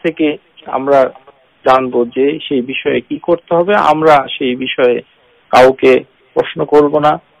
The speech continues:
জানতে চাবো না, এটা আমাদের দায়িত্ব নয়। আমাদের দায়িত্ব হচ্ছে নিজেদেরকে সংশোধন করা।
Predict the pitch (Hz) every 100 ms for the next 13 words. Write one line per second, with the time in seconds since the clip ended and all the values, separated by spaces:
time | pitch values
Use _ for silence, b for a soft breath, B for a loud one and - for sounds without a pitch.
0 | _ _ _ _ 120 131 131 143 147 139
1 | 143 143 147 - _ - - 160 135 131
2 | 123 123 117 123 123 117 110 95 - _
3 | - _ _ _ _ - 127 143 147 147
4 | 151 - 160 160 - - 208 220 _ _
5 | _ 120 127 123 135 - 131 139 143 -
6 | 143 143 139 139 143